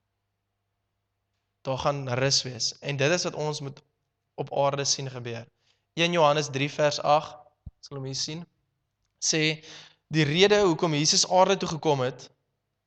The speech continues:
"The reason the Son of God appeared was to destroy the works of the devil."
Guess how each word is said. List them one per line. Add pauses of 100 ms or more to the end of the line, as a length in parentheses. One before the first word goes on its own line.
(1200)
"The
reason
the
Son
of
God
appeared
was
to
destroy
the
works
of
the
devil."